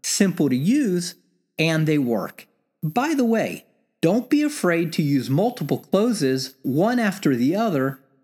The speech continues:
if one of them doesn't work. Remember, you're there to sell. If you can't close, then everything you've done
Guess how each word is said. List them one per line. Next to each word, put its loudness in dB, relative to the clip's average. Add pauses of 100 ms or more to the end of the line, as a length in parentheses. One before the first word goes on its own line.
if 2
one 2
of 0
them 0
doesn't -2
work. -2 (800)
Remember, 0 (400)
you're 2
there 0
to 0
sell. -4 (520)
If -6
you 2
can't -4
close, 0 (280)
then 2
everything 0
you've 2
done 0